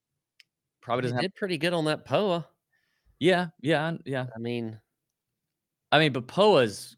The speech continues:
Speaker 1: quite random for everyone, I feel like, whereas th-, there is a skill to being able to read grainy Bermuda and,
Speaker 2: True,
Speaker 1: and to be
Speaker 2: yeah.
Speaker 1: able to trust the read and then to be able to chip off of this stuff,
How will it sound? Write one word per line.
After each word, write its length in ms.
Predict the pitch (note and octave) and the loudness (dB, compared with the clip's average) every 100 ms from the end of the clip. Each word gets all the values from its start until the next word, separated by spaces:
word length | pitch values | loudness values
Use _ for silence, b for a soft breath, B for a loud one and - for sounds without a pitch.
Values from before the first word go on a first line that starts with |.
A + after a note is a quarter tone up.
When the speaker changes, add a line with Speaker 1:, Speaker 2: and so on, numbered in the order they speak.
| _ | _
Speaker 1:
quite 360 | - B2+ B2 F#2 | -6 -2 0 0
random 380 | G#2+ A2 G#2 | -2 -2 -6
for 180 | F#2 F2+ | -8 -4
everyone, 420 | G2 A#2 C#3 C#3+ | -2 -2 -2 -4
I 80 | D3 | -4
feel 200 | - D#3+ | -4 -4
like, 200 | E3 D#3+ | -4 -4
whereas 320 | G2+ F#2+ F2+ _ b b b b - | -8 -8 -12 _ b b b b -4
th-, 140 | B2 B2 | -4 0
there 220 | B2+ C3+ | 2 4
is 180 | D#3+ C#3+ | 4 2
a 80 | |
skill 580 | A2 - - C3 B2+ G#2 | 0 -4 -4 0 2 0
to 140 | - G#2+ | -2 -6
being 220 | A2 G#2+ | -4 -2
able 180 | G#2+ G2+ | -2 -4
to 120 | G2 | -6
read 500 | F#2+ G#2 G#2+ G#2 F#2+ - _ _ _ _ _ _ A#2 | -4 -2 0 -2 -4 -16 _ _ _ _ _ _ -8
grainy 360 | A2 A2 A2 | -2 0 0
Bermuda 460 | G#2 G#2 G2+ G#2+ G2 | -2 -4 -2 2 2
and, 120 | F2+ | 0
Speaker 2:
True, 280 | G2 - - | -6 -16 -10
Speaker 1:
and 120 | G2+ G2 | -10 -6
to 100 | F#2+ | -4
be 60 | |
Speaker 2:
yeah. 80 | F#2 | -2
Speaker 1:
able 280 | G#2 - _ - | -2 -6 _ -8
to 420 | G2+ F#2+ F#2 - _ - | -6 -6 -8 -10 _ -16
trust 640 | - A#2 A2 A2 - - | -4 2 2 0 -8 -8
the 140 | A2 G#2 | -6 -2
read 380 | G#2+ G#2+ G#2+ G#2+ | 0 2 0 -2
and 140 | G2+ | -2
then 120 | A2+ G#2+ | -2 -4
to 80 | |
be 100 | F#2+ | -4
able 140 | G2+ E2+ | -4 -4
to 80 | - | -8
chip 460 | - - G2+ - - | -4 2 2 0 -6
off 220 | F2 - | -6 -6
of 60 | - | -14
this 120 | - | -14
stuff, 320 | - C2+ | -12 -12